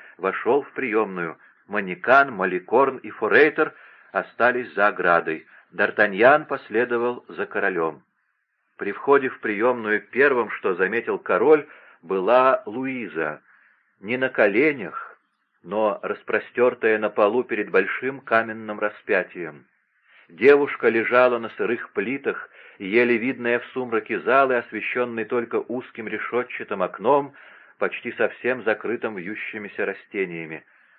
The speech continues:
Она была одна, неподвижная, холодная, как камень, на котором лежало ее тело. Король подумал, что она мертва, и громко вскрикнул. Тотчас же к нему подбежал Д'Артаньян.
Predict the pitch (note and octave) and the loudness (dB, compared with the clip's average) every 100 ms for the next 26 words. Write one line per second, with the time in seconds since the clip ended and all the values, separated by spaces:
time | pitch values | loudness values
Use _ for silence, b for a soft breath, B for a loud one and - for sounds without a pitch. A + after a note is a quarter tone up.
0 | b G2+ G2+ A#2 G#2 G2 F#2 F2+ E2+ G2+ | b -2 2 2 2 2 4 2 0 2
1 | A#2+ A#2+ A2+ F#2 E2 G2+ A#2+ A2+ A2+ A2 | 2 0 -2 -2 -2 -6 -6 -4 -6 -2
2 | G#2 G#2 A#2 G#2 G2 - G2+ F#2 _ - | 0 2 2 2 -4 0 -2 -2 _ 4
3 | C3 C#3+ C#3 C3+ b b b b A2+ B2+ | 6 6 0 -8 b b b b -4 -2
4 | A#2+ B2 A#2 A2+ G#2 A2 G#2 G#2 G2 G2 | 0 0 -2 -4 0 2 2 -2 -4 -6
5 | - G2 F#2 F#2 b b b b F#2+ F#2 | 0 2 2 2 b b b b -2 2
6 | A2+ A2+ F#2 A2 A2 - - F#2 F2 F#2+ | 0 0 -2 -2 -6 -10 -4 -2 0 -2
7 | F#2 F2 - A2+ A2 F2+ G2 G#2+ G#2+ - | -2 -6 -4 0 0 2 0 0 -4 -14
8 | - B2 D3 A#2 F#2+ B B B B - | -6 -4 -4 -4 -6 B B B B 2
9 | C3+ B2 - G2+ E2+ F#2+ - G2 A2+ A2+ | 2 2 -6 -8 -6 -8 -6 -8 -6 -8
10 | F#2 F#2 G#2 G2+ G2+ - G2 F2 F2+ | -6 -2 0 -2 -4 -6 -6 0 0